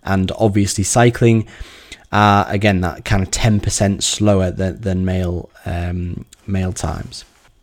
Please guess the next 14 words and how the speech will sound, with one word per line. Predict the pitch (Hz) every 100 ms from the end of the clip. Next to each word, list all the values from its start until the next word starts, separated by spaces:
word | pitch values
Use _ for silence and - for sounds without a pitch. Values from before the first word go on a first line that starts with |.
| _
Interestingly, | - 160 - 143 - 139 131 120 120 107 - - -
from | - 117 113 110 107 104 - -
a, | 110 104 101 95 - - - _ _ _ -
um, | 98 104 98 98 90 95 -
endurance | 101 95 107 135 123 -
perspective, | - - 101 95 - 101 117 - - _ _ _ _ _ _ _ _ - - - - - - -
endurance | 127 123 151 165 -
is | 131 117
largely | 117 131 127 123 113
determined | 107 113 113 107
by | 92 92 90 92
the | 95
body's | 92 101 98 95
ability, | 85 104 104 95 98 90 85